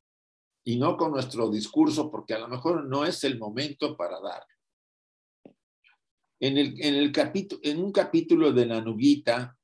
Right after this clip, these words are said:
explica, la Nugita tiene que ver con el Bhagavad Gita, dice Arjuna Mishra en el pranayama, o sea, la metodización de la respiración en la práctica de la yoga.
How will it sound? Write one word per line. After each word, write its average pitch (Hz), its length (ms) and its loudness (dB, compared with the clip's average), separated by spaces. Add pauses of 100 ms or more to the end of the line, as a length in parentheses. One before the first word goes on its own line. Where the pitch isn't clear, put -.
(120)
explica, - 720 2
la - 80 -10
Nugita 120 320 0
tiene 123 240 -4
que 107 100 -2
ver 120 160 0
con 98 180 -10
el 92 140 -10
Bhagavad 104 500 -2
Gita, 101 400 -4 (200)
dice 143 320 8
Arjuna 143 720 4
Mishra 127 680 -2 (460)
en 113 160 0
el 107 180 0
pranayama, 117 840 2
o 107 60 -8
sea, 120 360 4
la 95 160 -4
metodización 101 840 -2
de 120 100 2
la 104 120 0
respiración 98 800 -2
en 104 140 -4
la 90 160 -8
práctica 104 500 -2
de 85 140 -8
la 80 160 -12
yoga. 82 260 -12